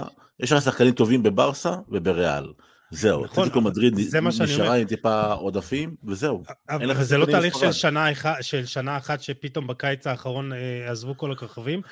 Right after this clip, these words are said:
Speaker 1: נכון,
Speaker 2: אני,
Speaker 1: אבל
Speaker 2: אני
Speaker 1: השנה,
Speaker 2: כן אקח-
Speaker 1: השנה זה ממש קריטי, אתה רואה את זה. אין איכות בליגה.
Speaker 2: אז, אז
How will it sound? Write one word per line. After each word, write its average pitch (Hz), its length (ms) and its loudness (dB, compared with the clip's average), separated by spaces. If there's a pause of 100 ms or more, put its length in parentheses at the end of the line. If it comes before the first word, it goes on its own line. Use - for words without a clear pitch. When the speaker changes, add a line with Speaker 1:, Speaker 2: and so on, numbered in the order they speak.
(260)
Speaker 1:
נכון, 123 120 4
Speaker 2:
אני, 131 220 6
Speaker 1:
אבל - 180 2
Speaker 2:
אני 139 100 4
Speaker 1:
השנה, 135 180 2 (260)
Speaker 2:
כן 185 60 0
אקח- 131 80 -4
Speaker 1:
השנה 104 280 0
זה 127 120 0
ממש 110 640 0
קריטי, 98 300 -8
אתה 73 120 -12
רואה 90 180 -4
את 131 80 -6
זה. - 100 -14 (640)
אין 113 100 -6
איכות - 420 -8 (540)
בליגה. 92 240 0
Speaker 2:
אז, 127 220 -4
אז 131 280 -6